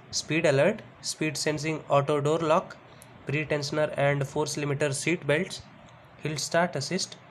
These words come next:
brake assist, सेंटर लॉकिंग फीचर्स के साथ। आइए अब चलते हैं एक अमेजिंग ऑटोमोबाइल फैक्ट की तरफ। सुपर कार पगानी हुयारा में चौदह सौ टाइटेनियम के बोल्ट्स यूज़ होते हैं, जिसकी combined price है एटी लाख rupees।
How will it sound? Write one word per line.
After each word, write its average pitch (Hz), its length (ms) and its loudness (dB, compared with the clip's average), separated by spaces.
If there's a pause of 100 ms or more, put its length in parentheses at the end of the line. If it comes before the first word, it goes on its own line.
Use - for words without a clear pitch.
(360)
brake 160 300 2
assist, - 420 -2 (680)
सेंटर 143 340 2
लॉकिंग 156 380 2 (960)
फीचर्स 139 400 0
के 131 120 -2
साथ। 156 380 -4 (1000)
आइए 160 160 4
अब 175 80 4
चलते 170 280 -2
हैं 175 80 2
एक 165 100 -2
अमेजिंग 156 500 2
ऑटोमोबाइल 147 580 0
फैक्ट 165 340 -2
की 139 120 -6
तरफ। 131 380 -2 (680)
सुपर 165 340 2
कार 165 240 2 (120)
पगानी 156 320 4
हुयारा 156 400 4
में 170 120 0
चौदह 160 320 0
सौ 196 160 -2
टाइटेनियम 170 480 0
के 180 120 -2
बोल्ट्स 170 420 0
यूज़ 131 160 0
होते 117 180 -4
हैं, 151 140 -6
जिसकी 131 280 -4
combined 139 500 0
price 135 320 0
है 135 160 0 (220)
एटी 160 240 0
लाख 151 300 0
rupees। 156 340 -6